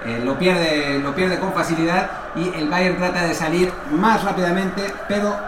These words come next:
una falta interrumpe a León Goretzka y va a haber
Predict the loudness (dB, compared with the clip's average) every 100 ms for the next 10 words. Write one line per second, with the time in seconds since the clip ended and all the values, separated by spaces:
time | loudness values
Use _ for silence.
0 | -8 -10 -6 -2 0 0 0 0 0 -2
1 | -2 -2 2 2 2 -2 -2 0 0 0
2 | -2 -4 -6 0 2 2 0 -2 -6 -8
3 | -8 -8 -4 2 4 4 2 0 0 0
4 | 0 -2 -6 -2 0 0